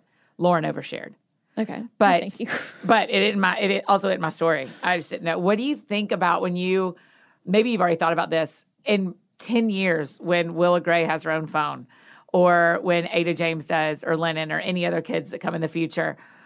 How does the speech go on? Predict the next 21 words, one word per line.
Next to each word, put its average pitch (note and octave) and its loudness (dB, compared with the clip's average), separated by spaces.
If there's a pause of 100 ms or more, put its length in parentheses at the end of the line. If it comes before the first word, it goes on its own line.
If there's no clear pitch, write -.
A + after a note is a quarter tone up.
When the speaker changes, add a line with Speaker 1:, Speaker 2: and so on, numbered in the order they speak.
(540)
Speaker 1:
what A#3 0
do C#4 0
you G#3 -2
think B3+ 0
about G#3+ 0
them F#3 0
listening F#3 -2
to E3 -2
this? D3+ -8
Speaker 2:
<laughs> D4+ 0 (480)
Speaker 1:
What A3 2
do C4 -2
you C#4+ 0
think D4+ -4
they're C4 2
gonna A3 2
learn G3+ 2
and F#3+ -2
think G3+ -2
about F#3 2
hearing F3+ -2